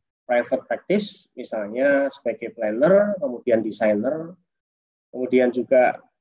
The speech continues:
eh, ada kerja di konstruksi, kemudian, eh, pengawas project, kemudian juga ada pengembang infrastruktur.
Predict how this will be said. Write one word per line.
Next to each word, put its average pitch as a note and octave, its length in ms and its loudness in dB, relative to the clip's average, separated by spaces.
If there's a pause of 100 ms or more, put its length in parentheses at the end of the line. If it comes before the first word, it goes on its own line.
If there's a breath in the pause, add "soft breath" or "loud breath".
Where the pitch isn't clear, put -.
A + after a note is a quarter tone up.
eh, A#2 1000 -2 (120)
ada A#2 480 2
kerja A#2 320 -2
di A2+ 160 -4
konstruksi, F#3 720 -8 (480)
kemudian, B2 640 4 (380)
eh, A2+ 640 -10
pengawas B2+ 800 2 (320)
project, - 560 -2 (920)
kemudian C3 480 0
juga C3 320 0
ada D#3 480 4
pengembang C#3+ 480 2
infrastruktur. C#3+ 800 -4